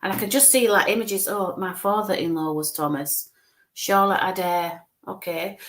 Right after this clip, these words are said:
I don't know if you can take any of this information, Charlotte, because it's coming. Eh, come on, a bit closer. It's talking about Jack.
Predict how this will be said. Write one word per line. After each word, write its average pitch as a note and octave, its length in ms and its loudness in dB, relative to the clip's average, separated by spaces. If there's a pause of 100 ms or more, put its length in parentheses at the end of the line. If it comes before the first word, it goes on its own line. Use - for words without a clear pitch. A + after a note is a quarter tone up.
(140)
I A3 60 -8
don't B3 80 0
know - 60 -2
if - 60 -6
you C#4+ 80 2
can C4+ 160 -2
take C4 220 2
any A3 100 0
of G3+ 60 -2
this G3+ 160 0
information, - 1400 -6
Charlotte, D#3+ 640 -2 (480)
because A3 600 4 (520)
it's - 140 -6
coming. D4 400 6
Eh, A3 100 -8
come G#3+ 220 -6
on, F#3 300 -10
a - 60 -16
bit - 180 -20
closer. G3+ 500 -12 (2250)
It's - 140 -4
talking A#3 300 0
about C4+ 340 2
Jack. F#3+ 400 -2